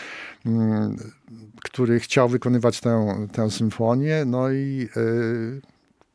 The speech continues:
powiedział, którą symfonię będzie z orkiestrą wykonywał, na co ktoś z orkiestry zadał mu pytanie, „Jak to nie do-,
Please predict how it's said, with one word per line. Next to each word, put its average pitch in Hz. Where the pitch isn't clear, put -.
powiedział, 127
którą 123
symfonię 123
będzie 117
z 107
orkiestrą 117
wykonywał, 120
na 123
co 117
ktoś 120
z 110
orkiestry 120
zadał 113
mu 110
pytanie, 110
„Jak 139
to 117
nie 113
do-, 117